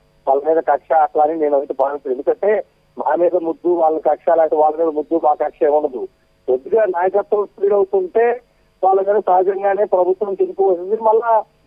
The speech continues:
సెట్ అయిపోతే మళ్ళా మామూలు. ఇప్పుడు నా మీద లేదా, ఐదు వరకు బాధపడలేదా, మళ్ళా దగ్గరికి అవుతాం, మళ్ళీ ఇప్పుడు ఉద్యోగం ఇచ్చాం, మళ్ళా సీరియస్ అవుతారు.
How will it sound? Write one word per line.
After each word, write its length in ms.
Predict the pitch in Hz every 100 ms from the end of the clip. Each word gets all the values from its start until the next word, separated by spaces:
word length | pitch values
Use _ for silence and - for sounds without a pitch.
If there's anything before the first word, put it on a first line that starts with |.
| -
సెట్ 100 | 208 -
అయిపోతే 320 | 202 208 233
మళ్ళా 240 | 208 196
మామూలు. 260 | 196 190 185
ఇప్పుడు 200 | - 135
నా 120 | 147
మీద 180 | 175 196
లేదా, 260 | 196 190 185
ఐదు 140 | 175 170
వరకు 240 | 165 175
బాధపడలేదా, 640 | 160 175 165 160 160 160 156 _ _ _ 180
మళ్ళా 220 | 202 214
దగ్గరికి 320 | 196 185 180
అవుతాం, 200 | 185 180
మళ్ళీ 180 | 214 247
ఇప్పుడు 180 | 214 214
ఉద్యోగం 340 | 202 214 208
ఇచ్చాం, 240 | 190 196
మళ్ళా 200 | 202 247
సీరియస్ 360 | 226 226 214 202
అవుతారు. 400 | 190 185 175